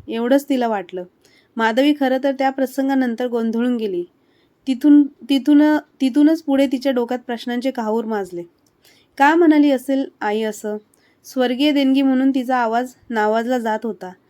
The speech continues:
त्यानेच तिचा घात केला. घात झाला म्हणजे नक्की काय घडलं असेल तिच्या आयुष्यात?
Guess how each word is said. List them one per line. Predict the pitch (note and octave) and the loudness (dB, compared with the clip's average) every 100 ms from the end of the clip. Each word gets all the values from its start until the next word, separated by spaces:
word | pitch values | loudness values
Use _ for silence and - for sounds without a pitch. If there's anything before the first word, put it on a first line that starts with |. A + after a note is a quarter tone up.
| _ _ _ - | _ _ _ -4
त्यानेच | A3+ C4 C#4+ | 0 0 0
तिचा | D4 C#4+ C#4+ | -2 0 0
घात | B3+ A#3+ - | 0 -2 -4
केला. | A#3+ A3 G#3 _ _ A#3 | -6 -6 -8 _ _ -10
घात | A3+ A#3 B3+ A#3+ | -4 -2 -2 -4
झाला | A3+ B3 | -2 -2
म्हणजे | B3+ A#3 A3+ | -2 -2 -4
नक्की | A#3 A3 B3+ | -6 -6 -8
काय | - B3 C4 | -2 -2 0
घडलं | C4+ B3 A#3+ | 0 0 -2
असेल | A#3 B3 A#3 | -4 -6 -8
तिच्या | G#3 G#3+ | -8 -6
आयुष्यात? | G3 F#3+ G3+ | -6 -8 -10